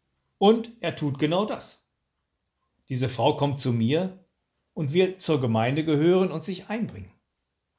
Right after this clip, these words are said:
Ich war völlig überrascht. Der Heilige Geist hat mich sozusagen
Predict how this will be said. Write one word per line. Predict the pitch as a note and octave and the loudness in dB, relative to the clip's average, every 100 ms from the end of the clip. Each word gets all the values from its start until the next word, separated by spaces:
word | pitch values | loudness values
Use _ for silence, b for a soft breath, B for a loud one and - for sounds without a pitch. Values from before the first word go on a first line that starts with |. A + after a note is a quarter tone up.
| _ _ _ _ _ _ _ - | _ _ _ _ _ _ _ -8
Ich | E3+ - | -6 2
war | F#3 | 2
völlig | - A#3 G#3 G3+ | 2 -2 -2 -2
überrascht. | G#3+ G#3+ - - - _ _ _ _ _ b b b b | -2 -2 -8 -14 -20 _ _ _ _ _ b b b b
Der | B2+ | 0
Heilige | C3+ D#3 D3+ C#3 | 4 4 2 2
Geist | C#3 D#3 D#3+ | 2 2 -2
hat | D3+ | -4
mich | D3+ B2+ | -4 -2
sozusagen | D#3+ D3+ C#3 C#3+ C#3+ D3 C3+ | -4 -4 -4 -2 -2 -4 -8